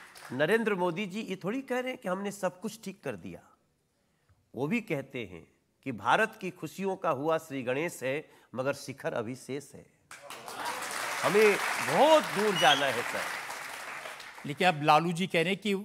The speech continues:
Speaker 2: वो फिट हो गए हैं, मैदान में उतर आए हैं, मोदी को उखाड़ फेंकेंगे।
Speaker 1: लेकिन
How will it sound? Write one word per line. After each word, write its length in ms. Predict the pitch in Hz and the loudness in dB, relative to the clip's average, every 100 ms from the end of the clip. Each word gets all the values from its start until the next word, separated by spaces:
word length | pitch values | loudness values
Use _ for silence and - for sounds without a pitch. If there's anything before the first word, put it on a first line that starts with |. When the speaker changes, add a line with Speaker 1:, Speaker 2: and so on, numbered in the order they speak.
| - _ - | -10 _ -10
Speaker 2:
वो 340 | 143 175 - - | -4 -4 -6 2
फिट 220 | 214 208 | 2 4
हो 120 | 170 | 0
गए 120 | 139 | 0
हैं, 160 | 135 185 | 0 -2
मैदान 380 | 165 143 139 165 | 0 0 2 0
में 140 | 170 | -2
उतर 200 | 139 156 | -2 2
आए 180 | 147 151 | 2 2
हैं, 100 | 175 | -2
मोदी 320 | 175 147 151 | -4 -4 -4
को 160 | 175 170 | -4 -4
उखाड़ 260 | - 165 | 0 -2
फेंकेंगे। 480 | 151 139 113 101 90 - - - - - - - - - - - 120 | -2 -8 -10 -14 -18 -20 -20 -20 -20 -18 -12 -10 -10 -10 -10 -8 -6
Speaker 1:
लेकिन 260 | 147 196 | -6 -6